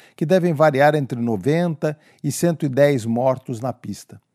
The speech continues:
Com exceção do estradas ponto com ponto B R, praticamente ninguém faz um levantamento do total das vítimas, considerando as rodovias federais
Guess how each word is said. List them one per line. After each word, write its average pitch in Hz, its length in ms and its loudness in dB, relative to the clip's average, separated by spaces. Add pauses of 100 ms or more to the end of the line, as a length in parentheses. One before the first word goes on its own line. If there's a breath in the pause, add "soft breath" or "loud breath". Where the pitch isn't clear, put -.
(400 soft breath)
Com 165 120 2
exceção 185 360 0
do 170 100 -2
estradas 151 540 0
ponto 143 340 -6
com 139 260 -4
ponto 139 320 -4
B 143 120 0
R, 143 260 0
praticamente 165 800 -2
ninguém 151 300 -4
faz 156 260 0
um 156 80 -4
levantamento 143 720 -2
do 139 120 -4
total 175 480 0
das 131 240 -4
vítimas, 123 600 -6 (340 soft breath)
considerando 196 640 0
as 147 120 -2
rodovias 135 520 0 (220 soft breath)
federais 151 880 0